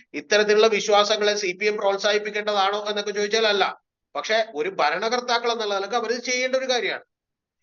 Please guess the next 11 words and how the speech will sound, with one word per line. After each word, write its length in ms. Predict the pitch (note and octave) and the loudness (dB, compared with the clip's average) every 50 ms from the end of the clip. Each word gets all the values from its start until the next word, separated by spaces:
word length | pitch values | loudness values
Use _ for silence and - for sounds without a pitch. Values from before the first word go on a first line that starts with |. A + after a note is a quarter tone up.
| _ - - _ - | _ -20 -20 _ -6
അപ്പൊ 140 | F3+ - F#3 | -2 -2 0
അതവര് 400 | - - - G3 G#3+ A#3 A#3 B3 | 0 0 0 0 2 2 0 0
ചെയ്യാൻ 440 | A#3 - A3 G#3 G#3+ A3 A3+ A#3 A3+ | -2 -4 -4 -2 0 0 0 2 0
വേണ്ടി 180 | A#3 A#3 A#3 | 0 -2 -2
ശ്രമിക്കുന്നു. 460 | A#3+ A#3 G#3+ G3 F#3+ F3+ F#3 F#3 G#3 A#3+ | -4 -6 -6 -6 -6 -6 -6 -4 -2 0
അവര് 280 | G#3 F3+ F3+ G#3+ B3 | 0 0 0 -2 -2
പറയുന്നത് 380 | A#3+ A3 G3 G3 G3 G3+ A3 G#3+ | -2 -2 -2 -4 -4 -4 -4 -6
ഇതിനകത്ത് 320 | G#3 - F#3+ G3+ G3+ - | -6 -6 -6 -6 -4 -4
ഒരു 120 | G#3 G#3 G#3 | -4 -2 0
രാഷ്ട്രീയവുമില്ല, 920 | G3 E3+ E3+ F3 - - G#3+ A3 A3 G#3 G3 F#3 D#3+ D3 D#3+ F#3+ G3 F#3+ - _ _ _ _ _ G#3 | 0 0 0 0 -2 -6 -4 -2 0 0 0 -2 -2 -2 -2 -2 -2 -4 -12 _ _ _ _ _ 0
ഞങ്ങൾ 380 | A3+ A#3+ A#3+ A#3+ A#3+ A3+ A3 | 0 2 2 2 2 2 0